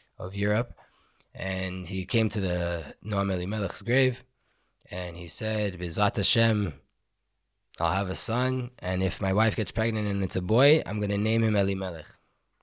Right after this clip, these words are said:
Okay? This is a minhag that, you know, we have in Am Yisrael. So he comes back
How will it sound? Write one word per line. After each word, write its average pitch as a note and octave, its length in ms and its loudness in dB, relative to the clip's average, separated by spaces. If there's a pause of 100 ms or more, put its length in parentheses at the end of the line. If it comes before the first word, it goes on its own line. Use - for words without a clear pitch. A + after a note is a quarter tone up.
(1200)
Okay? F#3+ 360 8 (460)
This G#2 180 -4
is B2 120 0
a B2 140 4
minhag B2+ 420 2
that, A#2+ 240 -6
you A2+ 160 -4
know, A2+ 160 -2
we B2 120 2
have D3+ 200 6
in C#3+ 80 6
Am B2+ 100 6
Yisrael. G2+ 340 2 (1200)
So G2+ 640 -2
he A#2 140 -12
comes A2+ 240 0
back F2 340 -2